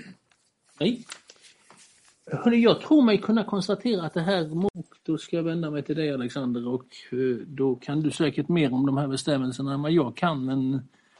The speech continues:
då, din försvarare har sagt att det var riktigt att gå in i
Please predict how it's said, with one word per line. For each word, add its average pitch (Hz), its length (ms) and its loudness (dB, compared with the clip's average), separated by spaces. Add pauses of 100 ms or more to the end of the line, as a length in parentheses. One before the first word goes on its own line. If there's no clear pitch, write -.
(220)
då, 151 180 -4
din 143 200 0
försvarare 151 480 -2
har 151 80 -2
sagt 143 320 -4
att 127 180 -8
det 139 100 -2
var 127 300 -4 (160)
riktigt 156 360 -2
att 120 120 -8
gå 147 100 2
in 110 160 4
i 110 220 -4